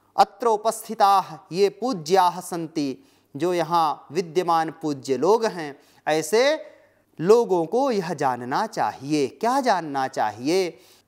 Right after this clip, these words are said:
कहा अस्ति खलु तत्र भवान काश्यपः, विद्यमान हैं।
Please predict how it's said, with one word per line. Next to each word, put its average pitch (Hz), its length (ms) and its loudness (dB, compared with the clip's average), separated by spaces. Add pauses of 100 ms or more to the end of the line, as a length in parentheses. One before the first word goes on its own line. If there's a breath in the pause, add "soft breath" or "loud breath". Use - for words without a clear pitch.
कहा 151 360 2
अस्ति - 580 -2
खलु 277 240 -2
तत्र 226 380 -2
भवान 175 540 2
काश्यपः, 170 1080 0 (920 soft breath)
विद्यमान 147 720 0
हैं। 113 340 -10